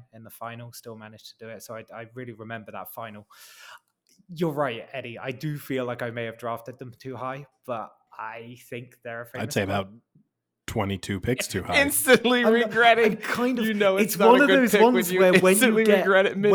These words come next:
Speaker 3: mid-pick.
Speaker 1: get the fourth, when you get the pick after, you're kinda like, "Who do I, who do I
Speaker 2: Sam.
Speaker 1: just pick any?"
Speaker 2: Sam, four would have been too high. So <laughs> the,
Speaker 1: Oh, really?
Speaker 2: the fact that they've,
Speaker 1: Oh.
Speaker 2: yeah. I mean, not even the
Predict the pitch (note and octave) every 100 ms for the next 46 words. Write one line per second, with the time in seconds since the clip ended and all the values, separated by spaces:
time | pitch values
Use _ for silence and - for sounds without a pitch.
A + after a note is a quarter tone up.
0 | G#3 A3+ B3+ A#3 - F#3 - F#3+ F#3+ F#3
1 | - - _ _ G3+ A#3 B3+ B3+ - A3
2 | G#3+ F#3 G#3 - E3+ C#3 C#3 D3 F3+ F3
3 | E3+ E3+ - F#3 E3+ E3+ E3 D#3+ D3+ C3+
4 | _ _ - F#3+ - A2+ G#2+ G2 - _
5 | F3 F3+ C3+ F3 G3 - - G#2+ G2+ F#2
6 | F2 _ _ - B2 A2+ G#2+ G2 F#2+ F2+
7 | F#2+ F2 E2 E2 - _ _ _ _ _
8 | - - A#2 - - - C#3 - D3+ C3+
9 | D3+ - - - D3+ A#2+ A#2 G#2+ - G2
10 | G2+ G#2+ G#2 F#2+ F#2 F#2 F2+ - _ _
11 | _ B2 A#2+ A#2+ A2 G#2 G2 _ _ _
12 | - _ _ _ C3+ C3+ B2 A#2+ A2+ G#2